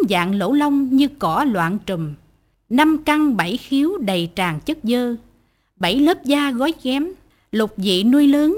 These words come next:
như thờ lửa nuốt thâu chẳng chán." Thân thể như vậy tất cả hôi dơ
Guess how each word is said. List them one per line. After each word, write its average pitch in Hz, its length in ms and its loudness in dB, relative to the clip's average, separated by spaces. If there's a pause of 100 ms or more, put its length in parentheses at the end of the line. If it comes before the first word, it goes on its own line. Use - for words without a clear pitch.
như 311 160 4
thờ 214 320 -2
lửa 170 340 -2 (100)
nuốt 294 260 2
thâu 285 360 -2
chẳng 180 220 -4
chán." 247 340 -6 (580)
Thân 311 200 4
thể 214 200 -2
như 311 260 4
vậy 165 280 -2 (100)
tất 403 260 -4
cả 190 180 0
hôi 269 340 0
dơ 277 220 2